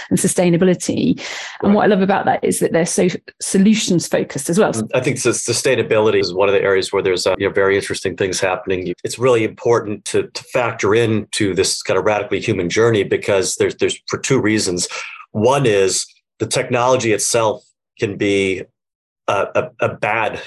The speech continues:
Speaker 2: a contributor in a bad way to sustainability challenges. We talk about that as red I T. We use this term red I T in the book because all these technologies, they consume more resources and more energy,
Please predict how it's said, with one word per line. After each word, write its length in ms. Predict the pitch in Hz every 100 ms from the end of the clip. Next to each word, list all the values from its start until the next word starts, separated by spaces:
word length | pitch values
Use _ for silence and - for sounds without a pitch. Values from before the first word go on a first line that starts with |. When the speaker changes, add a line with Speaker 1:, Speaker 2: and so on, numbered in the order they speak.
| -
Speaker 2:
a 80 | 123
contributor 440 | - 143 127 120
in 60 | 104
a 60 |
bad 320 | - 113 117
way 180 | 95 92
to 160 | 92 107
sustainability 720 | - 101 104 95 92 92 92
challenges. 600 | 90 117 107 90 90 87
We 80 | 101
talk 200 | 101 92
about 200 | 104 95
that 100 | 95
as 80 | 90
red 260 | 87 107
I 140 | 101 92
T. 340 | - 110 98
We 120 | 87
use 100 | 90
this 160 | 85 -
term 400 | 104 95 104 92
red 180 | 98 95
I 120 | 95
T 200 | - 107
in 60 | 98
the 80 |
book 240 | 90 98 - - - - - _
because 500 | 110 120 104 90 - _ -
all 180 | 123
these 160 | 117 113
technologies, 580 | 113 - 104 101 92 - -
they 100 | 98
consume 760 | - 101 - 156 165 90 87 - _
more 420 | 107 95 85 87 -
resources 540 | 104 - 92 87 95
and 80 | 90
more 200 | 87 87
energy, 460 | 104 113 90 92